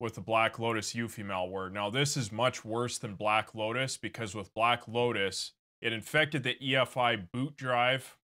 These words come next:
which is a hidden volume. You can see here where I put this in a command prompt, which is where I showed people how to boot it and showed them what they needed to do to be able to find out if their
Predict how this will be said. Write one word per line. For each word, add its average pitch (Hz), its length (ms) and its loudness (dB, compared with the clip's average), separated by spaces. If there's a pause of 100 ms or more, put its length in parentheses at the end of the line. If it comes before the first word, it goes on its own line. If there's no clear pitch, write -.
which 117 200 -4
is 104 100 -6
a 104 60 -2
hidden 113 340 -4
volume. 104 380 0
You 107 80 -8
can 107 140 -12
see 131 240 -2
here 113 180 -4
where 104 140 0
I 98 80 2
put 117 180 -6
this 110 220 -8
in 107 60 -6
a 95 40 -6
command 101 380 -4
prompt, 95 320 -6
which 104 180 -10
is - 100 -10
where 104 120 -2
I 92 80 0
showed 98 320 -6
people 98 200 -6
how 95 60 4
to 90 80 0
boot 107 280 -2
it 95 260 0
and 95 220 -10 (260)
showed 131 260 2
them 117 260 0
what 123 200 4
they 117 120 0
needed 113 280 0
to 101 80 -14
do 113 160 -2
to 110 80 -2
be 110 80 -2
able 107 160 2
to - 60 -14
find 107 220 0
out 104 140 4
if 101 160 -4
their 95 380 -2